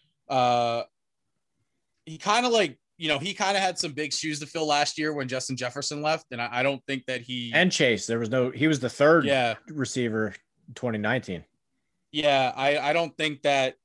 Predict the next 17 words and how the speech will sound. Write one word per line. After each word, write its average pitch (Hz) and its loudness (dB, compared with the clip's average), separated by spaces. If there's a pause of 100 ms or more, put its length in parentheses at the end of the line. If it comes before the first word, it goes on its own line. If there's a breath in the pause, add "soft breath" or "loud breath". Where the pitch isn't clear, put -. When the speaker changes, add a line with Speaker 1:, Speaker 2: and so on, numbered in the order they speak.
(1080)
Speaker 1:
I 147 2
don't 160 2
think 165 0
that 143 0
he 156 -4
shied 147 0
away 143 -2
from 160 -8
it. 160 -6 (400)
When 139 -2
you 170 -2
look, 175 2 (100)
I 143 -2
think 165 -4 (420)
he, - -20
something 220 2
like 175 0